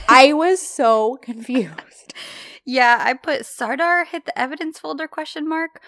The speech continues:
Speaker 1: Are they just relaying the plan we already know, question mark? Sardar has the footage, okay." Like, I, I got a couple things, but a s-, a lot of it I was like, "Okay, wait, wait, wait, wait, wait, wait. So did
Speaker 2: Uh-huh.
Speaker 1: Tolga do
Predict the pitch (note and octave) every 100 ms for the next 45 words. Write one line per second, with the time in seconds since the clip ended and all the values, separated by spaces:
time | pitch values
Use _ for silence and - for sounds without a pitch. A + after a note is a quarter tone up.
0 | - - - G#3+ A3+ A#3 A#3+ G3+ G3 G3+
1 | G#3+ G3+ F#3+ G#3 G#3 G3+ F#3+ E3+ E3 D#3+
2 | E3 G3+ D4+ F#4 - F4 - F4 F4 F4+
3 | - - - - A#3 A#3 A#3+ B3 B3 A#3
4 | B3+ - G3+ F3+ G#3 - F3+ - G3 D#3+
5 | D#3+ F#3+ B3 - _ - F#3 - F#3+ G3
6 | - G3+ A3+ B3 - A3+ G#3 F3 D#3 D#3
7 | F3+ F#3 - D#3 D#3 - _ _ _ _
8 | _ _ _ - - - - F#3+ F#3 F#3+
9 | F#3 F3+ F3 E3+ E3 - _ - A#3+ C#4+
10 | A#3+ C#4+ D4 C#4+ C#4 C4 C4 B3+ A#3 A3+
11 | G#3+ F#3+ - - A#3 G#3+ F#3 G#3+ A#3 B3
12 | D4 D4 E4 E4+